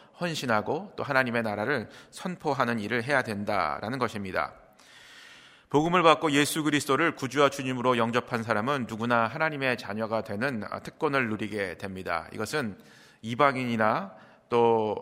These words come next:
어, 유대인이나 구별이 없습니다. 이 복음 안에서는 차별이 없다는 것을,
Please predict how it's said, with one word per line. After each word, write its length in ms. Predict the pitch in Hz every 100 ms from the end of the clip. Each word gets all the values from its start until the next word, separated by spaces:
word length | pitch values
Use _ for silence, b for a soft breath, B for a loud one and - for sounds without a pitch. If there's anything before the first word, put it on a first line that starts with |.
| -
어, 380 | 101 98 87 90
유대인이나 600 | 110 147 139 117 117 107
구별이 640 | - 113 123 113 113 98 92
없습니다. 600 | 104 - 101 101 92 73 - B B
이 100 | 120
복음 300 | - 139 156
안에서는 460 | 147 127 110 117 120
차별이 480 | - 170 156 143 123
없다는 480 | - - 123 113
것을, 440 | 107 104 139 127